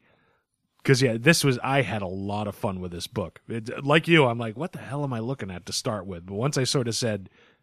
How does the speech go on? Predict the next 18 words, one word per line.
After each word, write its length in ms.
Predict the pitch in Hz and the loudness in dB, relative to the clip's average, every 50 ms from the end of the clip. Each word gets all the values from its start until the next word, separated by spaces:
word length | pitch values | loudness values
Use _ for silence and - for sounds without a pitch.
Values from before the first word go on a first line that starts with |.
| _ _ _ _ _ _ _ _ _ _ - | _ _ _ _ _ _ _ _ _ _ 2
"Okay, 420 | 170 175 165 - 147 123 110 101 _ _ _ - - | 2 4 4 2 0 0 -2 -4 _ _ _ -10 -10
I'll, 520 | 156 131 117 110 78 85 101 113 123 127 117 - | -8 -8 -8 -8 -8 -8 -8 -8 -10 -10 -6 0
I'll 140 | - 135 143 | 4 6 6
ride 240 | 139 151 151 151 139 | 8 8 8 6 6
with 100 | 127 110 | 4 0
it. 120 | 104 101 - _ - | -2 -4 -10 _ -6
Tell 100 | 143 135 | -4 -2
me 100 | 139 127 | -2 0
what 120 | 127 123 | -2 -2
you 80 | 123 117 | -2 0
got," 340 | 123 131 131 127 139 - - | 2 2 2 2 0 -4 -8
I, 160 | 107 101 101 101 | -10 -8 -8 -8
I 40 | 101 | -8
had 120 | 110 101 | -8 -8
a 40 | 98 | -8
lot 180 | 95 90 90 92 | -8 -8 -10 -10
of 40 | |
fun. 280 | - - 104 80 - | -10 -10 -12 -12 -12